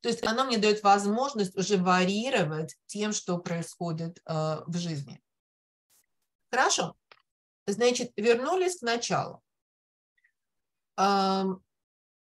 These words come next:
давайте сфокусируемся на том, как прошел этот год. У многих он был очень напряженный. Очень напряженный. Этот год у людей очень у многих связан с большими потерями,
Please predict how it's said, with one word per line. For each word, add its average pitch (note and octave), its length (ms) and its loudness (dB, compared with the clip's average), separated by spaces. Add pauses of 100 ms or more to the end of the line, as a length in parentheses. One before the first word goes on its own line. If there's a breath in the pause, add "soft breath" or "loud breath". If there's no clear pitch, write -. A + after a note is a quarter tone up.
(220)
давайте B3+ 480 4
сфокусируемся G3+ 760 -2
на F3+ 160 2
том, C#4+ 420 -4 (560)
как D4+ 360 2
прошел G3+ 640 0
этот F3 400 -4
год. F3 180 -16 (2000)
У G3 80 2
многих B3+ 380 0
он G3+ 120 2
был F#3+ 260 4
очень A3 540 0
напряженный. D#3+ 800 -4 (1500)
Очень G3 300 2
напряженный. - 540 -10 (720)
Этот G3 340 0
год A#3 280 2
у F3+ 40 4
людей F#3 420 2
очень F3+ 320 2
у F3 40 0
многих F3+ 320 0
связан E3+ 420 -2
с D3 60 -8
большими F3 380 -2
потерями, G#3 720 -2